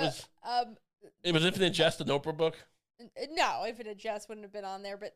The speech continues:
Speaker 2: uh, maybe the, We're the Crawdads.
Speaker 1: We got We're the
Speaker 2: Sing.
Speaker 1: Crawdads, we got James Fry, we got <laughs> this was Ralph, this, you gotta learn showmanship. You, you, you parse these things out.
Speaker 2: Technically, the first comp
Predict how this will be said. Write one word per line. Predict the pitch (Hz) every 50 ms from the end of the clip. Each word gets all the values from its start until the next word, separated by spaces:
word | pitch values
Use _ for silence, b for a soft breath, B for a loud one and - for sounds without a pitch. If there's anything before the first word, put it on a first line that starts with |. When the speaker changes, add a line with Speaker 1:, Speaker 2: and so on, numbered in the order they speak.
| -
Speaker 2:
uh, | 214 175 190 190 185
maybe | 233 240 233 233
the, | 196 165 -
We're | 226 220 269 277 269
the | 240
Crawdads. | 240 - - 240 220 220 220 226 220 240 240 240 247 240 240 240 226 220 233 - - - - - _ -
Speaker 1:
We | 156 170
got | 165 170
We're | 196 220 226 226
the | -
Speaker 2:
Sing. | 233 233
Speaker 1:
Crawdads, | 233 233 233 226 226 226 226 226 214
we | 214
got | 202 202 170
James | 190 208 220 220 202 -
Fry, | - 202 220 220 214 220 220 214
we | 208 -
got | 208 - - -
<laughs> |
this | 226 226 - -
was | 196 208
Ralph, | 147 147 170 175 185 180
this, | 180 185 214 208 196 175 175 B B -
you | 190
gotta | 220 247 240 233 233
learn | 226 220
showmanship. | 220 - - - 214 220 220 170 135 120 - - 110 85 - - - _ _ _ _
You, | 151 156
you, | 160 - 175 170
you | 147 160 165 156
parse | - - 180 190 196 185 -
these | - 180 170 -
things | 165 165 160 143
out. | 156 156 143 120 110 - - _ - 254
Speaker 2:
Technically, | - - 381 427 494 453 302 302 277 269
the | 254 240
first | - - 277 294 285 277 - -
comp | - - 254 247 240 220